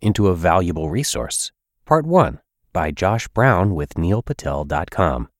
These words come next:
And I'm Dan, I am your host here, and, uh, welcome back to Optimal Work Daily.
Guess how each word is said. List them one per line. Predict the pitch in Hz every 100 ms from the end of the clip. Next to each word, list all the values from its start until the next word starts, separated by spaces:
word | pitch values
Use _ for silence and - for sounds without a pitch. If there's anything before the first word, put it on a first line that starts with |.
| _ _ _ _
And | 143 143
I'm | 127
Dan, | 131 147 185
I | 87
am | 73 67
your | 62
host | - 90 -
here, | 113 165
and, | 175 135 143
uh, | 147 147
welcome | 185 220 208
back | 214 -
to | 165
Optimal | 156 - - 113
Work | 69 65 -
Daily. | 67 67 123